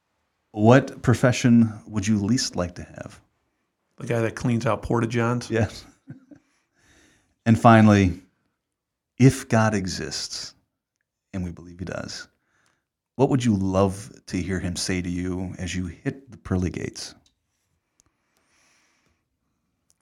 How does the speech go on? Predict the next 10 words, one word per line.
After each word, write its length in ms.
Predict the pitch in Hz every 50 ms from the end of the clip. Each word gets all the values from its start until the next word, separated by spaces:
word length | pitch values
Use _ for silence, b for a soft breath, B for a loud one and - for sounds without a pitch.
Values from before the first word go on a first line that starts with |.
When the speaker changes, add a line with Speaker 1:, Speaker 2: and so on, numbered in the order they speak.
| - - _ _ _ _ _ _ _ _ _ - - -
Speaker 2:
I 80 | 131
think 280 | 120 - - 131 131 127
the 100 | - 151
longing 460 | 143 123 117 117 120 120 123 123 131
is 160 | 135 127 -
just 260 | - - 170 - -
to 60 | - 127
hear, 280 | 113 139 131 127 123
"Well 200 | 117 110 110 120
done, 340 | 113 120 123 104 92 - 170